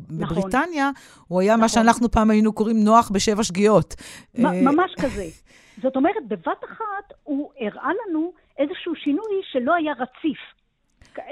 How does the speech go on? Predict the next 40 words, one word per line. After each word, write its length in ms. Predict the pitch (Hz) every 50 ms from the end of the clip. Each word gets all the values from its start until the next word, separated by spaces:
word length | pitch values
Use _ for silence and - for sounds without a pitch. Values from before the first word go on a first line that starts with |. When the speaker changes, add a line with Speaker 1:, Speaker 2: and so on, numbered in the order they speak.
| 285 -
Speaker 1:
כאילו, 260 | - 339 349 311 302 285
מה 240 | 262 190 214 277 330
הולך 320 | 330 285 233 202 185 - - _
פה? 120 | - 220 _ _ _ _ _ _ _ _ _ - - - -
וה-, 560 | 233 220 226 - - - 226 208 202 190 196 - - -
הווריאנט 720 | 190 185 185 175 160 147 196 175 185 202 285 427 480 -
הזה, 340 | 480 370 220 214 240 254 277 330 - - - - - - - - -
שאלפא 540 | - 233 240 - - 254 294 359 - - 226
היום 260 | 208 196 196 202 208
אנחנו 240 | 208 190 - 233 208
קוראים 340 | - 220 185 196 202 202
לו, 80 | 233 262 294 - _ _ _ _ _ -
לא 80 | 214 254
רק 160 | 320 440 440
שהוא 180 | - - 415 311
היה 140 | 254 254 262
עם 100 | 262 262
עשרים, 460 | 262 - - - 247 254 269 240 208 185
עשרים 360 | - - - 254 294 302 269
נגיד, 340 | 233 208 - 247 262 196 196
אז 100 | 180 175 170
מה 180 | 185 196 214 202
זה 80 | 202
מעניין? 460 | 220 214 190 185 185 185 185 170 160 160 _ _ _ _ _ _ _ _ _ -
אה, 60 | 240 220 233 -
הוא 240 | - - 294 226 220
הראה 220 | 208 - - - 403 -
תכונות 360 | - - - 254 247 262 -
אחרות. 420 | 262 - - 240 202 208 196 180 -
התכונה 400 | 180 - - 202 208 294 - -
הכי 440 | - - - - 339 403 392 330 277 _ _ _ -
דרמטית 580 | 185 196 185 220 214 202 208 196 - 277 269 -
שלו, 200 | - 311 330 403 453 - -
Speaker 2:
שהוא 120 | - 247 220
Speaker 1:
הייתה 160 | 226 180 214
Speaker 2:
מדבק 160 | 185 240 240 -
Speaker 1:
שהוא 80 | 277
Speaker 2:
הרבה 140 | 254 220 240
Speaker 1:
הדביק, 280 | 240 262 262 - 294 370
Speaker 2:
יותר. 120 | 370 254